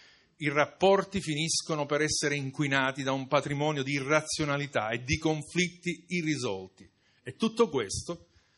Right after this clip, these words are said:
produce delle relazioni o superficiali, come può essere quella formale,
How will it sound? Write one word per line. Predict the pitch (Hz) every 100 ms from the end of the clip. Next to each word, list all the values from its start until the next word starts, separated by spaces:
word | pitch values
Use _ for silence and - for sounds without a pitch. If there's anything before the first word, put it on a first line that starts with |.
| _ _
produce | 147 151 196 214 185
delle | 156 147
relazioni | 143 143 143 - 131 107 110 -
o | 262 269
superficiali, | 196 156 143 - 135 147 98 95 123 208 - _ _ _ _ _ _ _ _ _ _ _ _ _ _
come | - 135 127 117
può | 120
essere | 123 - 131 117
quella | 117 120 117
formale, | - 117 123 120 90 101 131 -